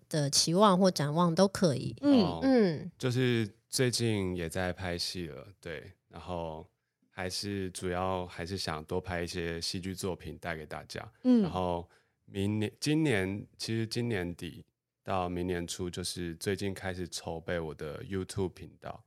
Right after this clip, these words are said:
Speaker 2: 哦。
Speaker 3: 对，对，对。
Speaker 1: 哇，嗯，
Speaker 3: 对，然后也会有，
Speaker 1: 很多人想看。
Speaker 3: 有一些特别的小计划。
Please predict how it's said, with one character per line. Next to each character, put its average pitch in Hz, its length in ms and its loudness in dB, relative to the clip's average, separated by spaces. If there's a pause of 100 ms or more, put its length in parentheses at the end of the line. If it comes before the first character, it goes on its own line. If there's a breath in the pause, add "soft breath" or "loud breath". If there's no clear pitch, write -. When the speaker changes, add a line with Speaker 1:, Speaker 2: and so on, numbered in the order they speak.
(100)
Speaker 2:
哦。 247 580 6
Speaker 3:
对， 214 100 4
对， - 0 -
对。 - 20 4
Speaker 1:
哇， 269 520 10
嗯， 196 560 6
Speaker 3:
对， 180 160 -2
然 202 100 2
后 220 80 8
也 185 140 10
会 - 0 -
有， - 20 10
Speaker 1:
很 180 60 10
多 175 80 10
人 180 80 10
想 147 260 0
看。 - 180 -4
Speaker 3:
有 95 80 0
一 104 80 2
些 95 560 0 (400)
特 139 140 2
别 95 180 2
的 95 120 2
小 80 200 0
计 92 220 -2
划。 82 260 -4